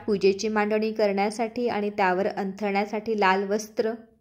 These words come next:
ज्या ठिकाणी पूजेची मांडणी करायची आहे ती जागा स्वच्छ पुसून घ्यावी, त्यावर चौरंग किंवा पाट मांडावा, लाल वस्त्र अंथरावे,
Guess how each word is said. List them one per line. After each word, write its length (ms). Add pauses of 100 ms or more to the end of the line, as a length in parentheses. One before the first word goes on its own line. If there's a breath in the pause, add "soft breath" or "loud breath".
(580 soft breath)
ज्या 160
ठिकाणी 460
पूजेची 520
मांडणी 460
करायची 540
आहे 280
ती 160
जागा 360
स्वच्छ 500
पुसून 500
घ्यावी, 360
त्यावर 400
चौरंग 500
किंवा 380
पाट 380
मांडावा, 640 (420 loud breath)
लाल 260
वस्त्र 420
अंथरावे, 760